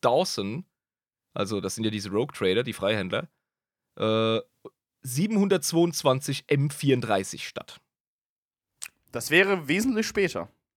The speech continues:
Speaker 2: Das wäre ja nach, äh, der Horus Heresy.
Speaker 1: Genau. Allerdings ergibt sich hier ein Widerspruch, steht da weiter, da Squads während der Horus Heresy nach der gleichen Quelle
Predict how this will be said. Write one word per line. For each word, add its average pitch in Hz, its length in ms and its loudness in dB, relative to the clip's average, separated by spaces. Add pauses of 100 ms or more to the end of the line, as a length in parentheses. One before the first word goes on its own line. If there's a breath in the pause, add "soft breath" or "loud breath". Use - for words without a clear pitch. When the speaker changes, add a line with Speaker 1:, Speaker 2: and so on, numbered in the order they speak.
(300)
Speaker 2:
Das 117 160 -8
wäre 143 180 4
ja 131 180 4
nach, 131 600 2
äh, 131 340 4
der 120 480 2
Horus 165 280 2
Heresy. 95 340 -6 (1300)
Speaker 1:
Genau. 113 720 2
Allerdings 165 580 2
ergibt 139 340 -2
sich 143 160 -6
hier 120 180 2
ein 95 140 -4
Widerspruch, 98 720 -4
steht 156 300 -2
da 151 100 2
weiter, 165 400 0 (220)
da 113 140 4
Squads 139 540 -2
während 156 440 2
der 120 140 4
Horus 110 360 -2
Heresy 160 480 -4 (260 soft breath)
nach 107 240 4
der 139 160 2
gleichen 160 500 2
Quelle 180 440 0